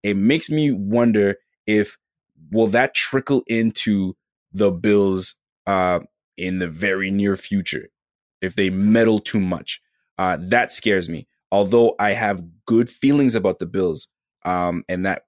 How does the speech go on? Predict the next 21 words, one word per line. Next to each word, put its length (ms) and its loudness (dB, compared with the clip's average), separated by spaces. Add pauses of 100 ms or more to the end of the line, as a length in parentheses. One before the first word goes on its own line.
not 260 -2
happening, 540 -2 (300)
but 140 4
it 220 0
does 440 2
sit 320 0
at 120 -4
the 80 -2
back 280 -2
of 60 0
my 100 0
mind. 280 -2
I'm 80 -6
like, 140 -6
"Man, 340 -4
look 160 -2
what 100 2
they're 100 0
doing 180 2
over 180 0
there." 340 -2